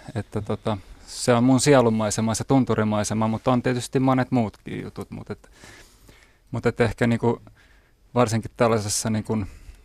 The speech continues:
nykyajan ruuhkassa, niin, niin tota, se semmonen niin kuin perinteinen suomalainen retkikuntatyyppinen tunturivaellus, missä ollaan viikko ja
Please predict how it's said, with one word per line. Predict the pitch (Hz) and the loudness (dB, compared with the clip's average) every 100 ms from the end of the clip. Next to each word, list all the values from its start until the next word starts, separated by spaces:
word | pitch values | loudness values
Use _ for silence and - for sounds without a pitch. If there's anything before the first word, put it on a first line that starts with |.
| - _ _ - - - | -20 _ _ -20 -18 -2
nykyajan | 120 117 117 110 110 | 0 2 4 4 2
ruuhkassa, | 113 117 98 - - - | 2 0 0 -8 -10 -8
niin, | 98 98 98 - | -8 -8 -10 -12
niin | 113 101 98 | -12 -12 -12
tota, | - 98 - 104 95 - - - _ _ _ | -12 -14 -10 -10 -10 -18 -20 -20 _ _ _
se | - - | -14 -8
semmonen | - 117 113 113 110 | -4 -2 0 0 0
niin | 113 | -2
kuin | - | 2
perinteinen | 131 135 120 113 110 | 4 4 4 2 0
suomalainen | - 120 117 104 101 104 104 | 0 2 4 2 0 -2 -2
retkikuntatyyppinen | 113 113 117 - 107 - - 101 - 107 104 101 | 0 0 -2 -6 -8 -8 -8 -10 -4 -4 -4 -2
tunturivaellus, | 117 107 104 98 90 - - - | -2 -2 -4 -6 -8 -8 -10 -12
missä | 107 - 113 | -12 -10 -6
ollaan | 107 107 107 101 | -4 -2 -2 0
viikko | 120 101 - - - _ _ _ _ _ _ | -2 -2 -10 -14 -14 _ _ _ _ _ _
ja | - | -14